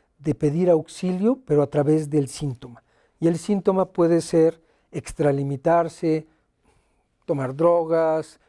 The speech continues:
meterse en un problema, buscar transgredir alguna norma, tener conflictos con la ley.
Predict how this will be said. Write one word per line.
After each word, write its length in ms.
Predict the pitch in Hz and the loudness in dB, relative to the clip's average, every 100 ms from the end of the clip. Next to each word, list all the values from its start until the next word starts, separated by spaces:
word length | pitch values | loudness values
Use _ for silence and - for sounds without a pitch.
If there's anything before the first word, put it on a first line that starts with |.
| - | -14
meterse 400 | 139 147 127 135 | -10 -6 -6 -6
en 80 | 139 | -10
un 80 | 135 | -8
problema, 880 | 147 147 170 185 175 170 170 165 165 _ _ - | -2 0 0 0 -2 -2 -2 -4 -8 _ _ -10
buscar 640 | 143 - - 147 147 131 _ - | -10 -6 0 2 2 -2 _ -8
transgredir 800 | 139 135 131 139 139 143 143 | -6 -4 -4 -2 -2 0 0
alguna 360 | 139 135 143 143 | 2 0 -2 -2
norma, 520 | 165 185 175 175 175 | 0 0 0 -2 -6
tener 320 | 170 139 139 | -6 -6 -6
conflictos 800 | - 139 - 147 139 - 143 - _ _ _ _ | -6 -8 -6 -8 -6 -2 -2 -2 _ _ _ _
con 220 | - 139 | -8 -2
la 100 | 143 | 0
ley. 440 | 160 185 185 190 | 2 2 2 0